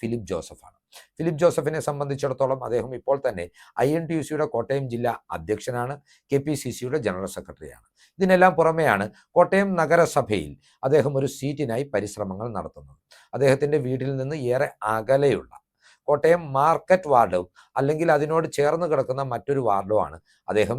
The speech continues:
ലക്ഷ്യമിടുന്നത്. ഫിലിപ്പ് ജോസഫ് ഈ പദവിക്ക് വേണ്ടി അല്ലെങ്കിൽ ഈ സ്ഥാനാർത്ഥിത്വത്തിന് വേണ്ടി ലക്ഷ്യമിടുന്നത് കൃത്യമായും നഗരസഭാ അധ്യക്ഷ പദവി മുന്നിൽ കണ്ടുകൊണ്ട് തന്നെയാണെന്നും വിലയിരുത്തലുകളുണ്ട്.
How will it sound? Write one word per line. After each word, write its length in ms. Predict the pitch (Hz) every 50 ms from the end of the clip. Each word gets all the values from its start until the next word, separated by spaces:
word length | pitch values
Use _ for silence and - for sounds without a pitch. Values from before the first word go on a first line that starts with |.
| 127 98
ലക്ഷ്യമിടുന്നത്. 480 | 90 - - - 87 73 67 64 _ _ _ _ _ _ - - _ _ -
ഫിലിപ്പ് 220 | 170 175 175 160
ജോസഫ് 360 | 170 185 180 - - 196 190 196 - _ _ _ - 180
ഈ 20 | 208 233 202 -
പദവിക്ക് 420 | 175 156 165 165 170 165 - 175 151
വേണ്ടി 200 | 143 135 127 143 160
അല്ലെങ്കിൽ 260 | 151 143 156 151 151 151
ഈ 60 | 156 143
സ്ഥാനാർത്ഥിത്വത്തിന് 800 | - - 127 123 127 139 143 139 135 151 143 - 143 143 143 143 131
വേണ്ടി 160 | 131 127 131 131 107
ലക്ഷ്യമിടുന്നത് 560 | 90 - - 123 117 107 92 90 90 85 98 - _ _ _ _ -
കൃത്യമായും 500 | 160 156 151 165 170 165 147 139 151 165 165 143
നഗരസഭാ 460 | 131 127 147 143 - 147 139 135 151 143 - 113
അധ്യക്ഷ 320 | 131 127 131 147 - - 156
പദവി 320 | 135 127 107 104 107 135 - _ - 107
മുന്നിൽ 200 | 104 107 117 113 - -
കണ്ടുകൊണ്ട് 360 | 92 85 95 90 90 92 - - - -
തന്നെയാണെന്നും 640 | 104 107 120 131 120 98 82 78 78 78 101 123 131 _ -
വിലയിരുത്തലുകളുണ്ട്. 760 | 113 101 101 98 90 85 - 90 95 104 123 113 82 _